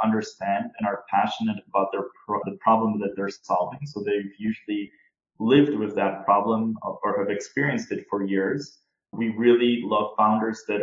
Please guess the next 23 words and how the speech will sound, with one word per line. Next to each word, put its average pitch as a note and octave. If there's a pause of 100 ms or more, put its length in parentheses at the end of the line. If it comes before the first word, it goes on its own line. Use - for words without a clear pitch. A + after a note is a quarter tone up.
are, G2+ (440)
that A2
have A2+
shown C3
resilience G#2+
and G2
grit G#2+ (480)
and G#2
innovation, G2+ (480)
that A2
have -
also A2+
shown G#2
focus G2 (120)
and G#2
have A2 (300)
proven G#2
to A2
be G2+
able G2
to G2+
actually G2
execute. -